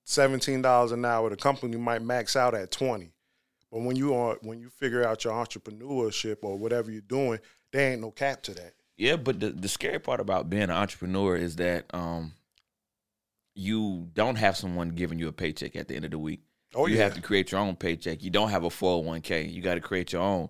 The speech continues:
Speaker 1: Right.
Speaker 2: You don't have vacation time, no P T O. You gotta create all of this for yourself. And that's the scary part about it, man, because a lot of people, um,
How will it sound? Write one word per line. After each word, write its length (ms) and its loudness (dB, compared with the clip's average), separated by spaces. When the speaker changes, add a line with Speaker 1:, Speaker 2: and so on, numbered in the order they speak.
Speaker 1:
Right. 320 -2
Speaker 2:
You 80 -2
don't 140 0
have 160 0
vacation 540 0
time, 480 -4
no 120 -6
P 220 -6
T 220 -2
O. 140 2
You 160 -4
gotta 220 0
create 360 -4
all 160 0
of 100 0
this 180 -2
for 220 -4
yourself. 500 -2
And 260 -4
that's 380 -2
the 120 -8
scary 360 0
part 240 -4
about 300 -2
it, 120 -8
man, 260 -6
because 320 -6
a 60 -4
lot 220 0
of 100 -8
people, 360 -12
um, 320 -6